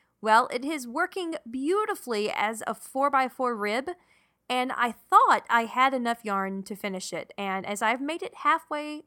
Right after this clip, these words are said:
through the ball, I know I'm not going to have enough yarn to finish. So I went to the shop where I purchased the original skein, and unfortunately, she did not have any more. So I took to the internet, as you do when you can't solve your problems. Where do you go?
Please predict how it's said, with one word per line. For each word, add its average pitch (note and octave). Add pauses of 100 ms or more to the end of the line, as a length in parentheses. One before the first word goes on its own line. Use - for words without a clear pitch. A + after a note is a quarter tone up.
(120)
through C#4+
the C4+
ball, B3+ (380)
I F#3+
know G#3+
I'm F#3+
not G3+
going G3+
to G3
have F#3+
enough F3+
yarn E3+
to F#3
finish. - (360)
So -
I C4+
went F#4
to -
the A4
shop F4+
where C4
I A#3
purchased C#4
the A#3
original B3+
skein, C#4+
and G#3+
unfortunately, D#4+
she -
did A3+
not G#3
have A3
any G#3
more. F3+ (720)
So -
I F3+
took F#4+
to F4
the D#4
internet, G#3
as B3
you C4
do G3
when F3+
you G3+
can't C4+
solve A3+
your G3
problems. F3
Where A3
do A3
you A#3
go? D#4+